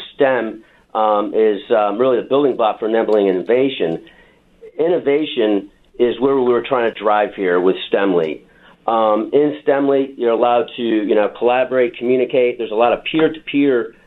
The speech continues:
mentoring going on inside of stemly. You know, one kid, uh, is working on a project, and another kid sees that globally or even in the U S and is encouraged, um, wants to get,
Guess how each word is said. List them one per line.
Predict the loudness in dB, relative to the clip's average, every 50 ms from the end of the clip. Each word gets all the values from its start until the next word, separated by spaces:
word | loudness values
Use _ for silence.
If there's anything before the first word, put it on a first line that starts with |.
| -10 -8
mentoring | -6 -4 0 0 2 2 0 -2 -2 -2 -2 -2 -2 -4 -6 -6 -2
going | 0 2 2 4 2
on | 2 2 2 0 0
inside | -2 -2 0 0 0 0
of | -2 -4 -4 -2
stemly. | -2 0 0 2 2 2 0 0 -2 -6 -10 -20 -20 -20 -20 -8 -2
You | 0
know, | 0 2 2
one | 0 0 0 0 -2 -4 -4
kid, | -2 0 0 0 0 -2 -8 _ _ _ _ -4
uh, | 0 0 2 0 0
is | -2
working | 0 0 0 0 0 -2 0
on | 0
a | -2 -2
project, | -2 -2 0 0 0 0 0 0 0 0 0 -2 -6 -12 _ -4
and | -2 0 0
another | 0 0 0 0 -2
kid | -2 -2 -4 -6 -6 -6 -2
sees | 0 0 0 2 2
that | 2 0 0 0
globally | 0 0 0 0 0 0 0 0 2 2 2
or | 2 0
even | 0 0 2
in | 2 2
the | 2 0
U | 0 2 2 2
S | 2 2 0 -2 -4 -10 _ _ -20 -20 -20 _
and | -2 0 0 2 4 2 2 2
is | 2 0
encouraged, | -2 -2 -2 -2 -2 0 0 0 -2 -4 -6 -12 -16 -18 -20 _ _ _ _
um, | -2 0 2 2 2 2 2 2 2 0 0
wants | 2 2 2 0 0 -4
to | -8 -6
get, | 0 0 0 0 0 -4